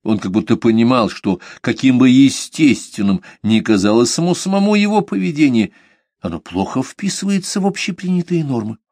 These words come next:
Несмотря на это, он продолжал закрывать глаза на происходящее, и это не нравилось Алекс больше всего.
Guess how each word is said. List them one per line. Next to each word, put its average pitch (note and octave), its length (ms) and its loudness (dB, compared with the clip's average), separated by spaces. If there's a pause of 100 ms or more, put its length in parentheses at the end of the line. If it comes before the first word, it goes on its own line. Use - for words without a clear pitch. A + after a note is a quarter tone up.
(1000)
Несмотря A2+ 640 0
на F#2+ 120 2
это, F#2 320 -2 (260)
он G#2 180 -2
продолжал F#2 800 0
закрывать F3 460 0
глаза C#3+ 380 -2
на C#3+ 100 -8
происходящее, A#2 800 -6 (200)
и F2 300 -6
это D3 460 -2
не D3 120 -8
нравилось A2+ 640 -6
Алекс G2 340 -6
больше F#2+ 360 -8
всего. - 340 -10